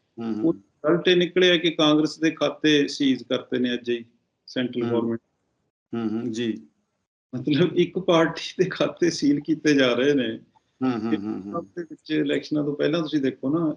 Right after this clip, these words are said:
Speaker 2: ਇਹਦਾ ਮਤਲਬ ਇਹ ਹੈ ਵੀ ਕੇਂਦਰੀ ਸਰਕਾਰ ਡਰੀ ਬਹੁਤ ਹੋਈ ਹੈ।
Speaker 1: ਹੂੰ, ਹੂੰ।
Speaker 2: ਉਹ ਵੀ
Speaker 1: ਹਾਲਾਂਕਿ ਉਹਦੇ ਚ ਵੱ-, ਵੱਡੇ ਸ਼ੇਅਰ ਜਿਹੜੇ ਨੇ ਉਹ ਸੱਤਾਧਾਰੀ ਬੀਜੇਪੀ ਵੱਲ ਦੇ ਹੀ ਨੇ ਨਾ, ਜੇ ਜਿਹੜਾ
Speaker 2: ਉਹ
Speaker 1: ਪਬ-,
Speaker 2: ਤਾਂ ਹੋਣਗੇ, ਉਹ ਤਾਂ ਹੋਣਗੇ ਜੀ।
Speaker 1: ਹੂੰ।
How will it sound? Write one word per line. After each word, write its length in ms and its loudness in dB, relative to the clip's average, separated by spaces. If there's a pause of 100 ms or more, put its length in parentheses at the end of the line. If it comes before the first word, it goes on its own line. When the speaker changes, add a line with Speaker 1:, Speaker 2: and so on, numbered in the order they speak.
Speaker 2:
ਇਹਦਾ 200 0
ਮਤਲਬ 380 0
ਇਹ 160 4
ਹੈ 120 4
ਵੀ 200 0 (140)
ਕੇਂਦਰੀ 360 4
ਸਰਕਾਰ 360 0
ਡਰੀ 340 4
ਬਹੁਤ 300 0
ਹੋਈ 160 -6
ਹੈ। 120 -20 (600)
Speaker 1:
ਹੂੰ, 400 -4
ਹੂੰ। 240 -12 (420)
Speaker 2:
ਉਹ 120 -2
ਵੀ 60 0
Speaker 1:
ਹਾਲਾਂਕਿ 380 6
ਉਹਦੇ 260 4
ਚ 80 -4
ਵੱ-, 260 2
ਵੱਡੇ 400 4
ਸ਼ੇਅਰ 280 4
ਜਿਹੜੇ 240 2
ਨੇ 100 -2
ਉਹ 180 0
ਸੱਤਾਧਾਰੀ 520 -2
ਬੀਜੇਪੀ 420 2
ਵੱਲ 280 -2
ਦੇ 80 -4
ਹੀ 60 -2
ਨੇ 140 -8
ਨਾ, 120 -12
ਜੇ 180 -16
ਜਿਹੜਾ 520 -20
Speaker 2:
ਉਹ 100 -20
Speaker 1:
ਪਬ-, 300 -12
Speaker 2:
ਤਾਂ 120 -6
ਹੋਣਗੇ, 560 0
ਉਹ 200 -12
ਤਾਂ 80 -10
ਹੋਣਗੇ 400 -4
ਜੀ। 220 2
Speaker 1:
ਹੂੰ। 100 -10